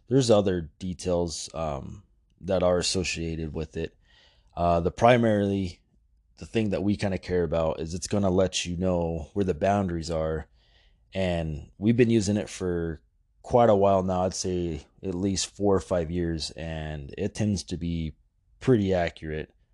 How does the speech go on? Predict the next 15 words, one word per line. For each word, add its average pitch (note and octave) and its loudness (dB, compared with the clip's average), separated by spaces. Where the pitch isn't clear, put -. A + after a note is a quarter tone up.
Uh, D#2+ -4
we G2 0
haven't F2 2
had E2 -4
any E2 -4
issues. - -10
Um, D#2+ -2
we G#2+ 4
have G#2 6
had G2+ 4
private G#2+ 2
property, G#2 0
uh, E2+ 0
reservation G2+ 2
land, F#2 -2